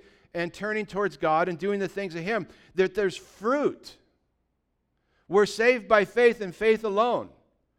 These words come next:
You got a lot of people pushing, "It's all about works," but when you push works, here's the thing, you never have assurance. You never know where you're going. You don't know if your good outweighed the bad. You don't know if you're gonna measure up and make it. I, I'm glad I have assurance.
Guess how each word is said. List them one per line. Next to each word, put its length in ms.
You 80
got 120
a 40
lot 180
of 80
people 300
pushing, 360
"It's 140
all 180
about 300
works," 260
but 180
when 120
you 100
push 320
works, 320
here's 220
the 80
thing, 260
you 100
never 220
have 160
assurance. 580
You 120
never 240
know 160
where 140
you're 140
going. 500
You 140
don't 200
know 200
if 120
your 120
good 220
outweighed 420
the 80
bad. 640
You 120
don't 100
know 140
if 100
you're 100
gonna 160
measure 340
up 180
and 140
make 280
it. 240
I, 160
I'm 220
glad 260
I 120
have 140
assurance. 600